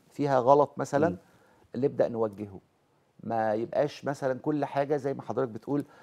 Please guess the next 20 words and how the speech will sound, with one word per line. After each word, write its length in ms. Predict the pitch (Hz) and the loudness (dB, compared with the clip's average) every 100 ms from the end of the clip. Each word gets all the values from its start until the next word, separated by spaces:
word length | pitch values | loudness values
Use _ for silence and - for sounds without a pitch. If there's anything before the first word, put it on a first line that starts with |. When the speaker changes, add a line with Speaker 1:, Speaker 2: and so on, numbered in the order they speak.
| - | -10
Speaker 1:
نديله 280 | 117 107 156 | -8 2 2
سويتس 380 | 143 - 151 - | 2 -2 -4 -4
في 100 | - | -18
سويتس، 360 | - 156 147 - | -2 -2 -2 -8
سويتس، 300 | 143 151 - | -6 -6 -6
Speaker 2:
مم. 60 | |
Speaker 1:
سويتس، 180 | 147 147 | -6 -2
أي 280 | - 160 165 | 0 2 2
مكافأة 400 | 151 139 170 160 | 0 0 0 0
سويتس، 400 | 139 151 160 - | -4 -2 -2 -4
سويتس. 260 | 147 156 165 | -2 -2 0
طب 160 | 156 | -2
ما 100 | 151 | 2
هو 120 | 170 | 2
كده 180 | 180 180 | 2 -2
خلاص 300 | 175 170 180 | 0 -2 -2
اتعود 260 | - 170 165 | 0 0 2
على 40 | 156 | -2
السكريات 580 | 131 - 131 151 185 | -8 -6 0 2 0
Speaker 2:
تمام. 280 | - 101 95 | -4 -10 -10